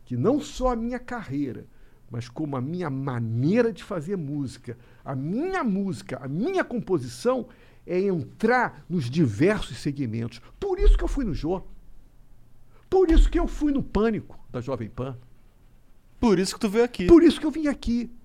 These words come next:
Speaker 1: Por isso que eu fui no Rafinha. E acho que os podcasts são espetaculares, sabe? É, eu faço uma crítica dessa falta de criatividade do podcast ser apenas entrevista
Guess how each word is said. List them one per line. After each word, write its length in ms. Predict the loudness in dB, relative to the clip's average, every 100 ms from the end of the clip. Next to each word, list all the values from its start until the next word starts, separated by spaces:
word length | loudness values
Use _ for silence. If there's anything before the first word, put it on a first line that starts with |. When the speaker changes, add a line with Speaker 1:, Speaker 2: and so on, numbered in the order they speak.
| -8
Speaker 1:
Por 140 | -6
isso 100 | -4
que 80 | -8
eu 40 |
fui 120 | -8 -8
no 80 |
Rafinha. 680 | -8 -10 -6 -4 -2 -4 -6 -12 -18 -16 -2
E 140 | 2
acho 280 | 4 2 -4
que 140 | -8
os 120 | -10 -6
podcasts 800 | -4 -4 -6 -6 -6 -8 -12 -18
são 260 | -16 -16 -18 -20 -18
espetaculares, 1600 | -16 -16 -14 -12 -12 -12 -12 -12 -10 -8 -8 -8 -10 -14 -18 -20 -20 -20 -20
sabe? 360 | -8 -6 -6 -12 -20 -20 -10
É, 240 | -6 -6 -6
eu 160 | -10
faço 320 | -8 -12 -12
uma 160 | -14 -16
crítica 680 | -14 -12 -10 -12 -14 -18 -18 -18 -20 -18
dessa 520 | -12 -12 -12 -16 -16 -18 -20 -20 -12
falta 280 | -8 -8 -10
de 120 | -14
criatividade 1040 | -10 -10 -10 -12 -14 -12 -10 -8 -10 -12 -16 -20 -16
do 120 | -14
podcast 880 | -10 -8 -8 -12 -12 -12 -12 -16 -20
ser 320 | -16 -12 -12 -12
apenas 600 | -16 -16 -14 -12 -10 -12
entrevista 800 | -8 -8 -8 -10 -16 -18 -20